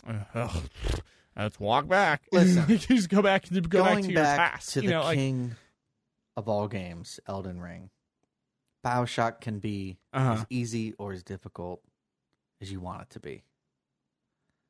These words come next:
Speaker 2: Vita chambers are an option.
Speaker 1: Okay, what do you mean?
Speaker 2: I'm just saying.
Speaker 1: Are an option? You can, can you turn them off?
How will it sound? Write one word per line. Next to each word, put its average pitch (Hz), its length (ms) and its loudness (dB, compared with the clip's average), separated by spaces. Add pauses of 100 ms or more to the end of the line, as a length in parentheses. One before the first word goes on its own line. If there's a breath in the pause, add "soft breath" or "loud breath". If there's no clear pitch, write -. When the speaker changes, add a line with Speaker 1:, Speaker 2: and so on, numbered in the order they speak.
(1080)
Speaker 2:
Vita 123 200 0
chambers 98 600 -6
are 98 160 -2
an 95 60 -2
option. - 480 -10
Speaker 1:
Okay, 156 280 2
what 160 140 0
do 156 60 2
you 143 60 0
mean? 120 220 -2 (880)
Speaker 2:
I'm 101 80 -16
just 101 240 -6
saying. 87 380 -8 (420)
Speaker 1:
Are 165 120 2
an 147 120 0
option? 240 400 -2
You 226 80 0
can, 196 160 2 (460)
can 214 120 2
you 208 80 4
turn 226 180 2
them 147 120 2
off? 185 420 -4